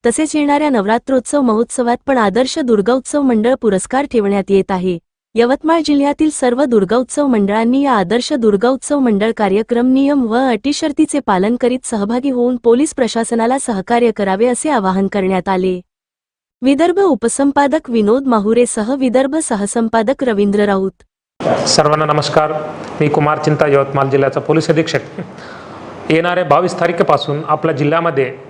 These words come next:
Speaker 2: दुर्गा उत्सव खूप मोठ्या पद्धतीने सादर करणार आहे. याकरता आपल्या जिल्ह्याच्या सर्व नागरिकांना मी खूप खूप शुभेच्छा देतो.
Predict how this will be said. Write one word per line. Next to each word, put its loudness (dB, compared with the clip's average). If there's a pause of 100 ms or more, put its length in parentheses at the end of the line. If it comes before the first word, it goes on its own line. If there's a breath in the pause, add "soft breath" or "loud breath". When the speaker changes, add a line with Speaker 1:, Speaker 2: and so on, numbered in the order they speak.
(140)
Speaker 2:
दुर्गा 0
उत्सव 2 (100)
खूप -8
मोठ्या 0
पद्धतीने -2
सादर 0
करणार 0
आहे. -2 (560 loud breath)
याकरता 2
आपल्या -2
जिल्ह्याच्या -2
सर्व 0
नागरिकांना 0
मी -2
खूप -2
खूप 0
शुभेच्छा 2
देतो. 0